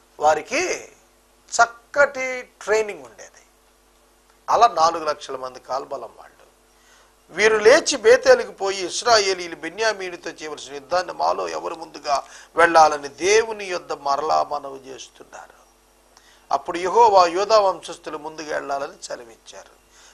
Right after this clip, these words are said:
కాబట్టి ఇస్రాయేలీయులు ఉదయమున లేచి గిబియా ఎదురుగా నిలిచారు. ఇస్రాయేలీయులు బెన్యామీనులతో యుద్ధం చేయగా, చేయుటకు బయలుదేరినప్పుడు ఇస్రాయేలీయులు గిబియా మీద పట్టుకు యుద్ధములు తీర్చి ఉండగా, యుద్ధ పంక్తులు తీర్చి ఉండగా,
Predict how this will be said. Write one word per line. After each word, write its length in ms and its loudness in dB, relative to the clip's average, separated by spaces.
కాబట్టి 340 10
ఇస్రాయేలీయులు 760 6
ఉదయమున 480 0
లేచి 320 -4
గిబియా 360 -2
ఎదురుగా 420 -4
నిలిచారు. 600 -10
ఇస్రాయేలీయులు 760 6
బెన్యామీనులతో 840 -2
యుద్ధం 340 -4
చేయగా, 540 -6
చేయుటకు 320 -12
బయలుదేరినప్పుడు 1040 -12
ఇస్రాయేలీయులు 680 8
గిబియా 340 4
మీద 140 2
పట్టుకు 340 -4
యుద్ధములు 380 2
తీర్చి 340 -10
ఉండగా, 440 -4
యుద్ధ 180 0
పంక్తులు 420 2
తీర్చి 320 -10
ఉండగా, 640 -4